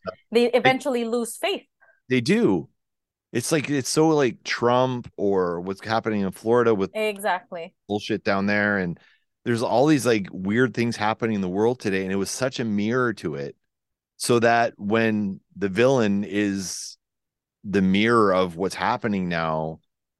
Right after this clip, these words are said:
Speaker 1: you just wanna punch him in the face. He is such a,
Speaker 2: Right, right.
Speaker 1: you said it,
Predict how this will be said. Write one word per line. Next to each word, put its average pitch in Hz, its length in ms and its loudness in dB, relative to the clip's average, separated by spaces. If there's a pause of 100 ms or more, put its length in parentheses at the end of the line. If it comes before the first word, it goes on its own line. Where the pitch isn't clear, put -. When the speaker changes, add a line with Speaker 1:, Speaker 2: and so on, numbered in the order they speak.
(140)
Speaker 1:
you 107 140 -4
just 156 220 -4
wanna 92 200 -2
punch 92 300 -6
him 82 60 -4
in 78 100 -4
the 69 80 -8
face. 120 460 -2
He 104 180 -2
is 87 80 -2
such 160 360 -4
a, - 20 6
Speaker 2:
Right, 220 260 0
right. 196 260 -8
Speaker 1:
you 131 100 -4
said 135 200 2
it, 101 140 0